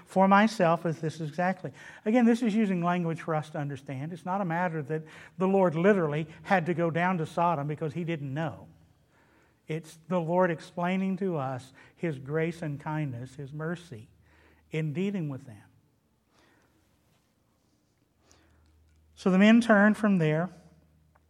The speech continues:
and went towards Sodom, but Abraham still stood by, before the Lord. Then Abraham drew near and said,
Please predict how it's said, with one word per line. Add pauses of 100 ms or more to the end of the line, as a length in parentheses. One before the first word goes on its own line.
(240)
and
went
towards
Sodom,
but
Abraham (880)
still
stood
by,
before
the
Lord. (720)
Then
Abraham
drew
near
and
said,